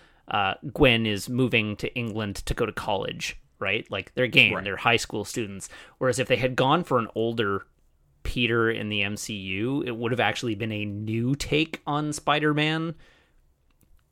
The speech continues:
Speaker 2: Yeah, I,
Speaker 1: relative
Speaker 2: I,
Speaker 1: to
Speaker 2: I
Speaker 1: the
Speaker 2: think,
Speaker 1: previous ones. Um,
Speaker 2: I think that's fair. I think the only reason that you don't do that is because you literally are nothing but a, a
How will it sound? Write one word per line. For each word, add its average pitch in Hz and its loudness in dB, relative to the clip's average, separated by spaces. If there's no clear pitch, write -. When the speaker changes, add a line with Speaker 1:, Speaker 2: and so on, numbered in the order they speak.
Speaker 2:
Yeah, 156 4
I, 143 -2
Speaker 1:
relative 147 8
Speaker 2:
I, 123 -4
Speaker 1:
to 131 0
Speaker 2:
I 131 2
Speaker 1:
the - -
Speaker 2:
think, 127 2
Speaker 1:
previous 156 2
ones. 190 -4
Um, 120 4
Speaker 2:
I 123 0
think 165 -2
that's 139 0
fair. 104 2
I 113 -2
think 143 -4
the 131 2
only 117 0
reason 107 -2
that 98 -6
you 92 -8
don't 95 -8
do 95 -8
that 90 -4
is 80 -12
because 85 -10
you 104 -8
literally 87 -8
are 90 -4
nothing 85 -10
but - -6
a, 98 -2
a 95 -4